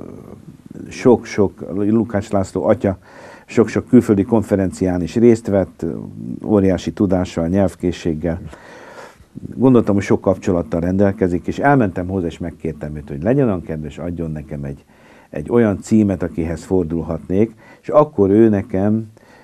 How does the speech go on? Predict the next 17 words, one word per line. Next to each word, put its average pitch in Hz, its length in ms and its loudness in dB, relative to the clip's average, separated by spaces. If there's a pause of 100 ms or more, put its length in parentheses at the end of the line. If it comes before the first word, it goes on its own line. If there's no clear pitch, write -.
(120)
ö, 85 180 -6
megértő 92 500 0
szeretettel 92 800 0
Günther 95 460 -2
Miesnek 87 500 -6
a 82 220 -6 (440)
nevét 92 720 -2
és 87 160 -8
címét 92 420 0
adta 90 280 -2
meg, 107 320 -2
aki 90 640 -2 (680)
a 82 360 -2
legnagyobb 98 640 0
Németországban 87 920 -4
működő 87 440 -4
katolikus 85 720 -6